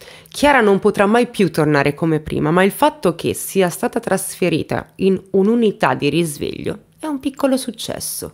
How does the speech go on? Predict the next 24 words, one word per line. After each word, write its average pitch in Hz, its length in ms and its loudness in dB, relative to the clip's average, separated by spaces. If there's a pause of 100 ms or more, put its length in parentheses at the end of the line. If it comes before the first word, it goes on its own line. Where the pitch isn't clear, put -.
Poco 196 260 2
dopo 196 340 4
emerge 196 440 2
che 196 120 0
Maurizio 196 540 2
Falcioni, 175 840 2
sottoposto 190 640 -2
a - 20 -2
perizia 185 400 -4
psichiatrica, 233 720 -2
viene 208 260 2
ritenuto 208 580 0
capace 254 720 -2
di 151 100 -4
intendere 156 680 0
e - 120 -6
volere 135 520 -4 (320)
ed 196 160 2
è - 20 6
in 190 160 6
grado 202 320 4
di 208 140 0
partecipare 185 760 0
coscientemente 165 1200 0